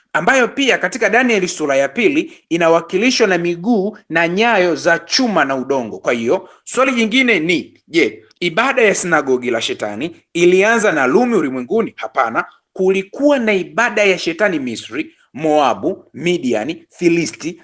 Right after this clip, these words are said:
Ashuru, a, a, Babeli, Amedi na Uajemi, Uyunani na mataifa haya yote yalijifanyia mahali pa juu kwa ajili ya ibada ya Shetani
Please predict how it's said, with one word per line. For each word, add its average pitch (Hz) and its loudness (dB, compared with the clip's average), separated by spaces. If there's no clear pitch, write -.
Ashuru, 151 0
a, 147 4
a, 139 2
Babeli, 131 2
Amedi 156 0
na 117 -2
Uajemi, 120 0
Uyunani 190 0
na 156 0
mataifa 190 -2
haya 190 4
yote 170 2
yalijifanyia 170 -2
mahali 175 0
pa 170 0
juu 175 -4
kwa 151 -2
ajili 165 0
ya 143 -2
ibada 139 0
ya 131 -4
Shetani 131 -4